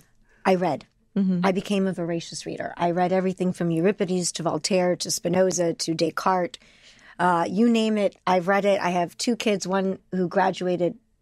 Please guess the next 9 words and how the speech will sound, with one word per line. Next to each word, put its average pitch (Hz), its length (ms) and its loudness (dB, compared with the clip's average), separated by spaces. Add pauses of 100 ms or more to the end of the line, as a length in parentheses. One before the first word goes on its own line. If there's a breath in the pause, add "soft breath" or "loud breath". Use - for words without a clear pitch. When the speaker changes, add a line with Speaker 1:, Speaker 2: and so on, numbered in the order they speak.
(100)
Speaker 1:
just 208 220 -2
graduated 170 420 0
Columbia, 202 680 0
and 170 220 -4
Miriam, 180 320 2
who 170 100 -6 (200)
graduated 170 540 -2
Stanford 160 420 -4
University. 180 720 -4